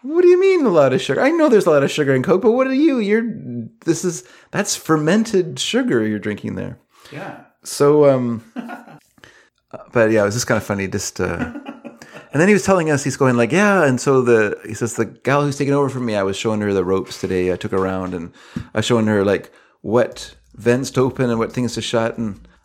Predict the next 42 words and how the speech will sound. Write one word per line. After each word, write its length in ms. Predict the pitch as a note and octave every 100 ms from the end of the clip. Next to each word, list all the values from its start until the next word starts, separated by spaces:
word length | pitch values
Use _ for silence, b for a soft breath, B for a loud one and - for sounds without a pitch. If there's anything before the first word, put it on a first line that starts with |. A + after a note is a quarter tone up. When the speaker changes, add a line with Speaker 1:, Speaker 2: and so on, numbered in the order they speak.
| b
Speaker 1:
and 80 | B2
he 40 | B2+
described 420 | - - G3 F3+
it 60 |
like 140 | C3+ B2
that. 120 | D#3
And 100 | C3+
I 40 |
was 100 | A#2
like, 380 | A2+ G2 E2 - _ _
"That 140 | - D#3+
was 100 | F3+
your 80 | F#2+
job? 360 | F2+ F2+ D#3+
Like, 80 | A#2
you 60 | G#2+
just 100 | A2
went 120 | A#2
around 160 | A#2+ A2+
and 80 |
opened." 520 | F#2+ A#2 G#2+ F#2+ - - _ _ _ _
Speaker 2:
Hmm. 180 | E3 A3+
Speaker 1:
I 40 |
thought 140 | A3
you 80 | G3
were 80 | A#2+
like, 240 | A2+ G2+ A2+
uh, 440 | G2+ F#2 F2+ F#2
I 60 | -
always 160 | G#3+
thought 140 | G#3 D#3+
he 80 | C#3+
was 100 | A#2+
like, 200 | A2+ G#2
um, 420 | F#2 F#2 F2+ - _ _ _
a 40 | G2
machinist, 580 | F#2 - D3 G#2+ F2 -
like, 140 | F#2+
or 180 | G2+ F#2+
did 220 | G#2+ G#2
like, 320 | G2+ F#2 -
um, 360 | F#2 F#2 F2+